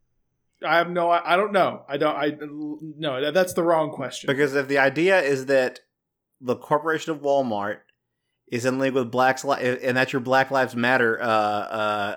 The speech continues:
Speaker 2: uh, tax, um,
Speaker 1: Yeah.
Speaker 2: to pay
Speaker 1: Yeah.
Speaker 2: reparations, I, like, I don't know what's the
Speaker 1: I don't, I, I, I don't know. I don't know.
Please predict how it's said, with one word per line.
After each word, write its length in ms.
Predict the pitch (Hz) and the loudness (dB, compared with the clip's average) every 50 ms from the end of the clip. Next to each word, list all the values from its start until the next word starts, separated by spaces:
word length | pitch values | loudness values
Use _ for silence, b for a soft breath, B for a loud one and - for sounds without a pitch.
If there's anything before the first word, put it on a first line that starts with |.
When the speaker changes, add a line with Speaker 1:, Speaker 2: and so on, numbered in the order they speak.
| - | -6
Speaker 2:
uh, 180 | 113 107 101 98 | -6 -6 -6 -6
tax, 540 | - 120 107 101 101 101 - - - - _ _ _ _ _ _ _ _ _ _ _ _ _ _ _ _ - | -4 -4 -4 -2 -4 -6 -10 -12 -16 -18 _ _ _ _ _ _ _ _ _ _ _ _ _ _ _ _ -6
um, 420 | 110 117 113 117 110 107 104 104 | -4 -2 0 2 2 0 0 0
Speaker 1:
Yeah. 260 | 165 165 143 117 113 - - _ _ _ _ | 0 -2 -2 -2 -4 -10 -18 _ _ _ _
Speaker 2:
to 140 | - 135 - | -6 -6 -4
pay 240 | - - 147 143 143 | -2 0 0 2 2
Speaker 1:
Yeah. 80 | 131 | 2
Speaker 2:
reparations, 960 | 131 139 131 135 135 123 117 113 110 110 127 143 - - 269 269 277 277 240 214 | 2 2 2 0 -2 -6 -4 -4 -4 -2 -2 -2 -2 -2 -2 -2 -2 -2 -2 0
I, 160 | 143 143 151 | 2 2 2
like, 160 | 156 156 151 | 0 0 0
I 100 | 143 147 | 2 2
don't 160 | 156 165 165 | 2 2 2
know 220 | 165 165 165 160 151 | 2 2 2 2 2
what's 300 | 143 147 151 147 - - | 2 2 0 0 -2 -2
the 100 | 147 - | 0 4
Speaker 1:
I 40 | 139 | 4
don't, 200 | 147 151 - 165 | 4 4 2 0
I, 160 | 151 160 165 160 151 151 - - - - - 135 135 139 - - - | -2 -2 -2 -2 -2 -4 -12 -20 -20 -18 -14 -12 -10 -10 -10 -10 -12
I, 120 | 135 - 139 | -12 -10 -10
I 40 | 127 | -10
don't 300 | 127 147 - 143 135 139 | -10 -10 -12 -12 -12 -14
know. 320 | 135 123 117 113 - - _ | -14 -14 -16 -16 -18 -18 _
I 100 | 127 135 | -14 -10
don't 200 | 120 139 120 120 | -8 -8 -8 -10
know. 140 | 127 123 | -12 -16